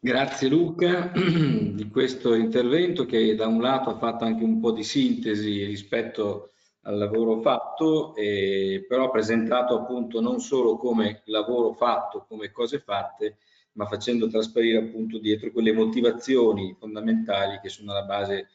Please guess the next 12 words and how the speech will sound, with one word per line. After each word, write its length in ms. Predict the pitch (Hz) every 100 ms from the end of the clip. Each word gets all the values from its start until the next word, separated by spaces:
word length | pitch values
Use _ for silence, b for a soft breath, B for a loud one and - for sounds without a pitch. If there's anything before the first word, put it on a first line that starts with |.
| _ _
di 160 | _ 101
qualsiasi 560 | 101 101 104 117 - 117
lavoro 440 | 117 101 104 107
e 100 | 95
quindi 340 | - 104 101
anche 520 | 98 98 101 101 98 - b b
di 180 | 101 104
questa 280 | 107 98 98
attività 800 | - 101 95 - 95 90 - - _
dell'emergenza 1080 | 87 95 98 107 110 107 101 101 98 95 92
e 160 | 90 87
futura. 460 | 90 - _ _